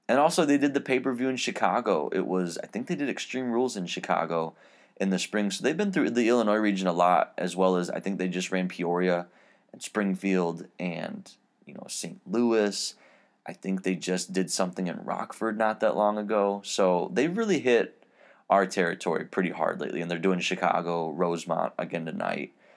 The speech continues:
So anyways, a great show. I'm looking forward to Night of Champions.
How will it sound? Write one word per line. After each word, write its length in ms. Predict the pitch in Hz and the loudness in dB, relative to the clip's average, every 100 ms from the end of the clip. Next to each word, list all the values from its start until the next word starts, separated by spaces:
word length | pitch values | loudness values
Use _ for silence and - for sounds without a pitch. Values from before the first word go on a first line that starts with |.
| _ | _
So 440 | - 101 95 92 - _ | -2 4 6 4 0 _
anyways, 540 | 180 175 131 107 101 - - - - | 2 6 6 6 4 -4 -16 -10 2
a 80 | 117 | 2
great 360 | 120 151 160 | 4 2 4
show. 440 | - 135 123 117 - | 2 6 6 6 2
I'm 160 | 113 117 | 0 2
looking 320 | 147 151 139 | 0 0 -2
forward 300 | 131 120 117 | 4 4 4
to 80 | 110 | 2
Night 240 | 104 101 | 2 4
of 100 | 98 | 2
Champions. 800 | - 98 90 98 92 90 87 - | 0 -2 0 0 0 0 -4 -6